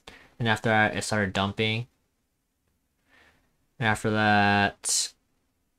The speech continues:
um, it bounced at twelve ten today at the last hour.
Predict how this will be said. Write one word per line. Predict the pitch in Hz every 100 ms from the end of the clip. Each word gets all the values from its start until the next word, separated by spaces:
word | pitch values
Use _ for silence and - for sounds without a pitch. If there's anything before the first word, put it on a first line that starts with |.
| _ _ _ _ -
um, | 101 95 95
it | 92
bounced | 98 92 92 95 - -
at | 127 98 92 - - _ - - - - - _ _ _ - _ _ _
twelve | - - 104 98 -
ten | - - 101 113
today | - 120 120 120 139
at | 107
the | 92
last | 92 82 98 - -
hour. | 107 107 113 120